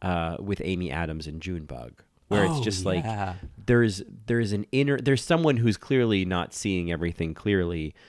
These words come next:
Speaker 1: but then there, there's also, like, an inner life to that character. And there's,
Speaker 2: Mm-hmm.
Speaker 1: I, I believe that they exist in the real world. And, um, I think in Junebug, obviously Amy Adams gets to,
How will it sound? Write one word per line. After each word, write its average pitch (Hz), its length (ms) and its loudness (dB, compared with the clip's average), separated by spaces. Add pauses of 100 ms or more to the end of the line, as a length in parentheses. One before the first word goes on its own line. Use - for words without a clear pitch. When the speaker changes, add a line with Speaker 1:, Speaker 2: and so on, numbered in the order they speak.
(140)
Speaker 1:
but - 180 -6
then 110 220 -4
there, 98 320 -8
there's 101 160 0
also, 101 320 0
like, 87 240 0
an 87 80 -4
inner 90 260 -2
life 78 340 -4
to - 80 -6
that 71 180 -8
character. 76 480 -6
And 90 180 -4
there's, 92 160 -2
Speaker 2:
Mm-hmm. 98 120 -6
Speaker 1:
I, 95 200 0 (460)
I 107 100 4
believe 110 480 2
that 107 140 0
they 95 140 0
exist 85 540 -2
in 85 80 -2
the 85 80 0
real 80 280 0
world. - 500 -8 (160)
And, 90 380 2 (400)
um, 90 560 0 (420)
I 101 100 0
think 87 220 -2
in 87 120 -4
Junebug, 104 440 4
obviously 87 340 -2
Amy 85 180 -2
Adams 82 320 -4
gets - 240 -10
to, 78 140 -6